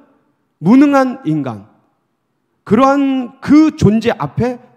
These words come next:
주님이 여자의 후손에 대한 말씀을 주시고 주님이 처녀 잉태에 대한 말씀을 주시는 겁니다. 오늘도 사실 우리는 어떤 면에서는 아무것도 할 수 없는 미약하고 부족하고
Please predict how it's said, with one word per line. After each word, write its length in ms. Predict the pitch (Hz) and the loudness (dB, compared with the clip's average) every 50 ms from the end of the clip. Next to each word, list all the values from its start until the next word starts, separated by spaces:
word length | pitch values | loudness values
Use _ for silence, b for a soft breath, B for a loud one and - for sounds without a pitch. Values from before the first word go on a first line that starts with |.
| _ _ _ | _ _ _
주님이 520 | - - 240 247 247 247 262 254 - - - | -6 -4 -4 -2 -4 -4 -6 -8 -10 -12 -8
여자의 320 | 156 180 208 196 233 226 226 | -6 -6 -4 -4 -2 -2 -2
후손에 360 | 214 185 165 208 214 202 190 | -2 -4 -4 -4 -4 -4 -4
대한 220 | 156 180 175 165 | -4 -4 -4 -4
말씀을 400 | 151 135 131 127 - 160 151 139 | -4 -6 -6 -8 -8 -10 -10 -10
주시고 520 | 127 - 127 - - 151 226 285 294 B B B B B B _ | -10 -12 -14 -14 -10 -4 -4 -4 -4 B B B B B B _
주님이 400 | - - 214 214 233 262 277 - | -2 0 0 0 0 -2 -4 -6
처녀 480 | - - - 262 269 262 262 240 - - | -8 -6 -6 -4 -2 -2 -2 -4 -6 -6
잉태에 460 | - 190 214 247 233 - 226 226 220 208 | -4 -4 -2 -2 -4 -4 -4 -2 -2 -2
대한 260 | 175 202 202 196 190 | -2 -2 -4 -2 -2
말씀을 640 | 165 147 156 - - 202 269 339 330 320 - - - _ _ _ _ _ _ _ | -2 -2 -2 -2 -2 0 0 0 0 -2 -8 -20 -20 _ _ _ _ _ _ _
주시는 360 | - 240 240 - - - - | -8 -8 -8 -6 -8 -10 -12
겁니다. 220 | - - _ _ _ _ _ _ _ _ _ _ _ _ _ _ _ _ _ _ _ _ _ _ _ _ _ _ _ _ _ _ _ _ | -16 -20 _ _ _ _ _ _ _ _ _ _ _ _ _ _ _ _ _ _ _ _ _ _ _ _ _ _ _ _ _ _ _ _
오늘도 640 | 233 294 349 370 302 196 170 160 170 220 262 - - _ _ _ _ _ _ _ _ _ | 4 6 6 6 6 4 2 0 0 -2 -6 -10 -16 _ _ _ _ _ _ _ _ _
사실 360 | _ - - 269 - - 302 277 | _ -14 -12 -8 -6 -4 -6 -4
우리는 520 | - 233 233 254 254 247 220 160 123 110 - | -4 -4 -4 -2 -2 -2 -2 -4 -4 -8 -8
어떤 260 | - 214 220 254 240 233 | -8 -4 -4 -4 -2 -2
면에서는 340 | 226 220 214 185 180 160 - | -2 -2 -2 -4 -6 -8 -6
아무것도 360 | - 202 262 269 254 247 - 196 | -6 -6 -6 -6 -6 -4 -4 -4
할 80 | 160 | -4
수 160 | - - 147 | -6 -8 -10
없는 160 | 120 107 98 95 - _ _ _ _ _ _ _ _ _ _ _ _ _ _ _ _ _ _ _ _ _ _ _ _ _ _ _ _ | -12 -12 -14 -18 -20 _ _ _ _ _ _ _ _ _ _ _ _ _ _ _ _ _ _ _ _ _ _ _ _ _ _ _ _
미약하고 540 | - 151 220 254 247 233 - 208 220 202 202 | -6 -2 0 0 0 0 -2 -4 -4 -4 -4
부족하고 880 | 139 - 170 190 180 - 180 175 160 196 240 247 - _ _ _ _ | -4 -2 -2 -2 -2 -2 -6 -6 -6 -6 -6 -8 -10 _ _ _ _